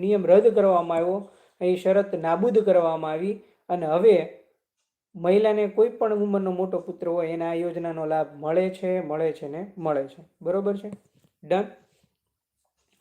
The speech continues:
મહિલા અને બાળ વિકાસ વિભાગ છે એ ગુજરાત સરકાર દ્વારા એનું અમલીકરણ કરવામાં આવ્યું છે.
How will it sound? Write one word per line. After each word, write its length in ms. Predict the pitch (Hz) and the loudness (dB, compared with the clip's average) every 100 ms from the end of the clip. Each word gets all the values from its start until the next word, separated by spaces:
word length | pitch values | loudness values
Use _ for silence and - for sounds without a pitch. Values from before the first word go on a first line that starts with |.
| _ _ _ _ | _ _ _ _
મહિલા 420 | 160 185 220 233 214 | 2 6 6 6 4
અને 120 | 220 185 | 2 4
બાળ 200 | 185 208 196 | 4 4 2
વિકાસ 300 | 196 196 185 175 | 2 0 0 -4
વિભાગ 280 | 170 180 180 | 4 4 2
છે 140 | 202 185 - - - | -4 -4 -6 -16 -8
એ 60 | 175 170 | -6 -4
ગુજરાત 300 | 175 190 185 | 2 2 2
સરકાર 260 | 180 185 170 | -2 0 0
દ્વારા 260 | 175 185 165 | 2 2 0
એનું 180 | 160 151 | -4 -6
અમલીકરણ 500 | 175 185 180 165 147 | -4 -4 0 -2 -2
કરવામાં 360 | 147 143 143 143 | -4 -4 -4 -6
આવ્યું 180 | 135 | -6
છે. 60 | 131 | -10